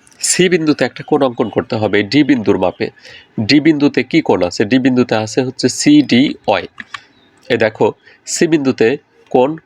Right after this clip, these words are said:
ওয়াইডিসি, সিডিওয়াই যে কথা, ওয়াইডিসি একই কথা, ওয়াইডিসি এর সমান ডিসিএ আঁকি। তারপর সি এ রশ্মি বিওয়াই রশ্মিকে এ বিন্দুতে ছেদ করেছে, যেখানে এ বিন্দুতে ছেদ করেছে,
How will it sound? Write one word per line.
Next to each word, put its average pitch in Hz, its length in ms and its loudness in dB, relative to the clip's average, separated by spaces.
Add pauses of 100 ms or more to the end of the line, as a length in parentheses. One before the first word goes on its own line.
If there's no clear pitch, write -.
(300)
ওয়াইডিসি, 113 840 2 (460)
সিডিওয়াই 127 480 0
যে 120 160 0
কথা, 131 220 -4
ওয়াইডিসি 113 380 -2
একই 120 240 -2
কথা, 120 240 -2 (460)
ওয়াইডিসি 127 680 0
এর 143 100 2
সমান 123 360 0 (1080)
ডিসিএ 139 1080 0 (120)
আঁকি। - 280 -8 (580)
তারপর 151 300 -2 (400)
সি - 300 0
এ 151 80 4
রশ্মি 131 380 2 (960)
বিওয়াই 127 640 0
রশ্মিকে 127 540 0 (800)
এ 160 120 2
বিন্দুতে 104 380 0
ছেদ - 180 -4
করেছে, 95 400 -2
যেখানে 95 380 0
এ 92 40 0
বিন্দুতে 90 380 -4
ছেদ - 240 -4
করেছে, 101 340 0